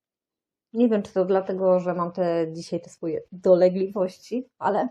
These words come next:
je najsłabiej wyczuwam. Na pewno czuję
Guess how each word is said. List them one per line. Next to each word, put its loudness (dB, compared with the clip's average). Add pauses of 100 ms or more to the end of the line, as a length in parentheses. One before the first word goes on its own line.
(800)
je 2
najsłabiej 2
wyczuwam. -12 (4000)
Na -8
pewno 0
czuję 2